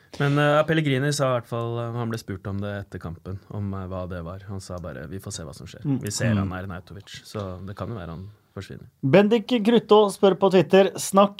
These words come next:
Speaker 2: gjerne litt om utviklingen i Arsenal siden, eh, nytt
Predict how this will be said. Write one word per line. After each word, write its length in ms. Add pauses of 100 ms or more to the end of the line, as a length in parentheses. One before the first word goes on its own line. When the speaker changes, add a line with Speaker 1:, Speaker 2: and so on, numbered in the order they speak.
Speaker 2:
gjerne 400
litt 140
om 140
utviklingen 520
i 80
Arsenal 420
siden, 380
eh, 300
nytt 680